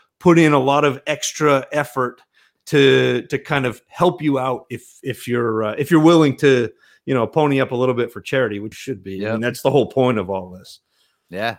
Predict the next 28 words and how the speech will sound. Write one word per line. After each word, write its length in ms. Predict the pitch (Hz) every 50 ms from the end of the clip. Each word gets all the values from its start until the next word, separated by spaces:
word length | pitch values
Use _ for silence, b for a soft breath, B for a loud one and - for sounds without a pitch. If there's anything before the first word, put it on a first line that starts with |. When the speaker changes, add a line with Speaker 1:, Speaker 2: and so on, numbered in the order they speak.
| - -
Speaker 2:
absolutely. 720 | - 104 104 - - 104 101 107 110 104 95 92 90 - -
And, 180 | 131 143 147
and, 320 | 139 147 151 151 147 139 - _
like, 300 | - 139 139 143 135 - _ _ _ _ - _ _ _
two 180 | - - 131 131
to 80 | 143 139
three 280 | 139 135 135 147 147
bucks 500 | 127 113 117 113 131 131 - - - -
to 340 | - 127 117 113 110 110 - - - b b b b b b b b _
the 80 | 117 113
charity 540 | - - 123 117 113 110 107 117 117 117 110
with 180 | 110 107 98 _ _ _
the 240 | _ 104 107 71 90
Addison's 640 | 104 104 104 101 104 - - 123 120 117 107 - -
doing, 360 | - 117 120 120 120 117 110
and 220 | 107 101 98 92 -
that's 280 | 104 104 98 - - -
Speaker 1:
Yeah. 80 | 311 110
Speaker 2:
nothing 440 | 90 87 - - - 85 82 80
for 180 | - - 90 85
the 80 | 87 85
work 240 | 85 87 87 85 -
he 140 | _ 95 90
put 220 | - - 85 80
into 220 | 85 80 80 82
that. 360 | 78 80 80 82 78 - - _ _ _ _ _ _ _
Speaker 1:
Yeah. 280 | 123 120 117 110 104 - _ _ _ _ _ _ _ _ _ _ _ _ _ _ _ _ _ _ _ _ _ _ _ _ _ _ _ _ _ _ _ _ _ _
Speaker 2:
So 460 | _ _ - - - - - -